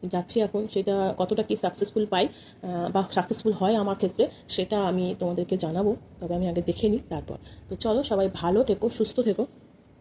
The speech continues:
আর আমার জন্য অবশ্যই একটু প্রে করো। হ্যাঁ, আমি, আহ, মানে আমার শরীরের,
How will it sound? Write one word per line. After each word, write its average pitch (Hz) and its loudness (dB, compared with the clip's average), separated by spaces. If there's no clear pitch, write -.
আর 190 -4
আমার 175 -4
জন্য 190 -2
অবশ্যই 190 0
একটু 202 2
প্রে 190 0
করো। 190 2
হ্যাঁ, 196 0
আমি, 190 0
আহ, 175 -6
মানে 170 -8
আমার 190 -2
শরীরের, 196 4